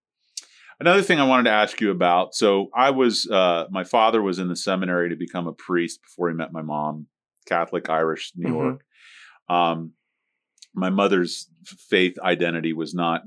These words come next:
Speaker 1: quite so strong. It was kind of some, you know,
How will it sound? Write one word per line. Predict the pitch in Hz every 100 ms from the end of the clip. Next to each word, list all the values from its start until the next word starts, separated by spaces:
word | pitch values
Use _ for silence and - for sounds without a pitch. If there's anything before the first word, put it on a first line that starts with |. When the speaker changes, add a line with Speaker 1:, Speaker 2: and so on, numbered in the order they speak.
| -
Speaker 1:
quite | 101 85 -
so | 90
strong. | 82 - 87 82 80 82
It |
was | 78
kind | - 90 80
of | 76 - _ _ _ _ _ _ _ -
some, | - 101 90 87 87 - _ _ _
you | 101 92
know, | 85 80 78